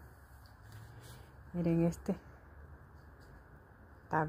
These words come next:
bello, bello. Ahí cuando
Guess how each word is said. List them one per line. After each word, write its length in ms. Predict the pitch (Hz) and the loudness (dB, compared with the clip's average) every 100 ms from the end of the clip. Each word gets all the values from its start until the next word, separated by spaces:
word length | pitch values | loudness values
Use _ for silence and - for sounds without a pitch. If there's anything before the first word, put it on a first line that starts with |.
| 165 | 2
bello, 520 | 170 190 208 202 202 | 6 10 10 10 8
bello. 600 | 180 170 175 175 151 151 - - - - - - - - - - - - - - - - - - - - - - - - - - - - 175 | 6 6 8 10 8 6 4 -8 -16 -16 -18 -18 -16 -16 -16 -16 -16 -16 -16 -16 -16 -16 -16 -16 -16 -18 -16 -16 -18 -18 -18 -18 -20 -8 4
Ahí 220 | 175 185 | 6 6
cuando 640 | - 185 175 180 165 156 | 6 6 8 10 10 10